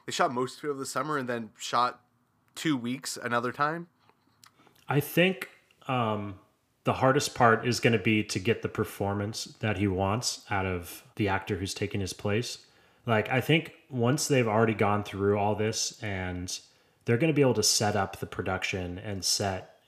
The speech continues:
Speaker 2: almost easier and faster, you know, than the first time.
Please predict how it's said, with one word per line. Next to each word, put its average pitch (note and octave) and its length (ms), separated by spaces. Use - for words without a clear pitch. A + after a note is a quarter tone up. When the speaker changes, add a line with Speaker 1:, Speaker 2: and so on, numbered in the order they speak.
Speaker 2:
almost D3 320
easier G2+ 420
and F2+ 140
faster, F#2+ 500
you F2+ 140
know, E2+ 160
than F2 140
the F2 60
first - 300
time. A2 280